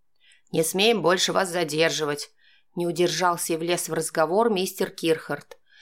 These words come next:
Его странный взгляд в мою сторону не сулил ничего хорошего. По крайней мере, мне так показалось.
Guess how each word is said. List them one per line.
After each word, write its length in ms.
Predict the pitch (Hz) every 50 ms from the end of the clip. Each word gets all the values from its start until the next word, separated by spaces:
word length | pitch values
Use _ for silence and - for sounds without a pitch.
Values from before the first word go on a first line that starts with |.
| - - _
Его 200 | - 151 160 175
странный 480 | 175 - - 185 175 170 170 165 165 160
взгляд 440 | 156 - 170 165 180 202 220 220 226
в 40 | 226
мою 220 | 220 214 214 214
сторону 640 | 214 - - 208 208 208 202 202 196 190 190 185 - - - - _ -
не 120 | 269 277
сулил 480 | 269 - 190 180 175 175 208 220 220 202
ничего 500 | 180 165 156 - - 165 151 160 170 170
хорошего. 880 | - - 165 156 151 156 147 147 143 - - - 143 143 143 143 - _ _ _ _ _ _ _ _ _ -
По 120 | 180 170
крайней 440 | 170 - 185 180 175 175 175 170 170
мере, 240 | 170 175 165 165 160
мне 180 | 165 160 160
так 260 | 160 - 156 156 - -
показалось. 840 | 165 - 170 170 165 156 156 147 143 147 139 143 - - - -